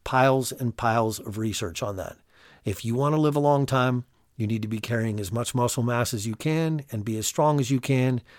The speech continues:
as long as you possibly can. We can test nothing but grip strength in people, which means that these people pick things up and move things around in their world a lot. They are lifting things.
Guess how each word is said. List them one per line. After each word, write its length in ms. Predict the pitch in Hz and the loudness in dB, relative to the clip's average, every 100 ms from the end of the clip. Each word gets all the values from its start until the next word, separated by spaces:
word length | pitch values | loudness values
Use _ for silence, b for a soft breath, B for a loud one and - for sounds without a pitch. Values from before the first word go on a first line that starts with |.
| B B B _ | B B B _
as 180 | 131 110 | 0 2
long 280 | 120 110 101 | 2 2 0
as 100 | 95 | -4
you 80 | |
possibly 460 | 98 104 101 - 101 | -2 -2 -2 -4 -8
can. 320 | - 101 95 - b b b b | -6 -8 -8 -14 b b b b
We 80 | 151 | 2
can 180 | 151 143 | 4 4
test 360 | 160 151 - | 6 4 4
nothing 420 | 123 127 151 165 151 | 2 2 4 4 4
but 200 | 135 123 | 0 2
grip 280 | 120 117 | 2 2
strength 560 | - - 90 73 - - _ | 0 -2 -2 -4 -10 -20 _
in 180 | 120 101 | -4 -2
people, 440 | 110 98 87 - _ - | -2 -4 -8 -12 _ -6
which 160 | 107 113 | -6 -4
means 280 | 110 123 | -2 -2
that 160 | - 107 | -2 -6
these 200 | 104 117 | -4 -6
people 340 | - 101 120 | -4 -6 -4
pick 240 | 110 107 107 | -4 -6 -8
things 320 | - 123 107 | -2 0 0
up 200 | 107 123 | -2 0
and 80 | 107 | 2
move 240 | 110 120 | 4 2
things 240 | 127 131 123 | 2 0 2
around 320 | 120 135 139 | 2 4 4
in 80 | 139 | 4
their 160 | 156 | 4
world 320 | 151 180 123 | 4 4 4
a 20 | 107 | 2
lot. 300 | 104 135 113 | 2 2 0
They 100 | 120 | -2
are 140 | 131 | 0
lifting 500 | 139 165 - 110 104 | 2 2 2 -2 -2
things. 380 | 107 104 139 | -4 -2 -2